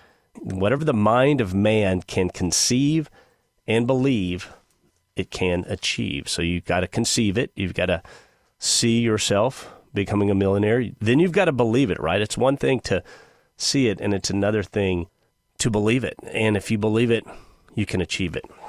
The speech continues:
Now, there's another group of you listening to me right now that are real estate investors,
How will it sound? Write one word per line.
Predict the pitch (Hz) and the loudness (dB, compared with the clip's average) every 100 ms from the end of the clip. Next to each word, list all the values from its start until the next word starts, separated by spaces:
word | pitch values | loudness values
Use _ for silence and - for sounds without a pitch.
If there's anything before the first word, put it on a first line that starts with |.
| - - _ | -20 -20 _
Now, | 110 113 82 - - - _ _ _ _ - | -6 -4 -4 -10 -20 -20 _ _ _ _ -8
there's | 107 92 | -4 0
another | 107 117 | 2 2
group | 95 110 - | 0 -2 -2
of | 98 | -2
you | 98 95 | -2 0
listening | 98 - 95 87 | 0 0 -2 -2
to | 98 | 0
me | 92 | 0
right | 90 85 | 0 0
now | 95 92 95 | 0 0 0
that | 95 | -2
are | 95 104 101 | 2 2 2
real | 104 | 2
estate | 98 - 95 | 0 0 0
investors, | 87 101 120 - 87 90 | 0 2 0 0 -2 -4